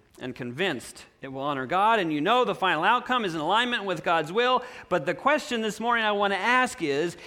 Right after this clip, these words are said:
is it according to God's timing? Is timing important?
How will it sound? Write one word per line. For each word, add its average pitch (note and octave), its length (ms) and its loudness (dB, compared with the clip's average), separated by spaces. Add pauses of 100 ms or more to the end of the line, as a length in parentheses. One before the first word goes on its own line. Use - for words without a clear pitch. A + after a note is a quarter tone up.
(100)
is C4 240 0
it D4+ 120 0
according G#3+ 680 0
to A3+ 140 -2
God's F3+ 800 2 (380)
timing? G#3 640 -4 (2500)
Is B2 160 -10
timing A#3 500 -4
important? B3 500 -6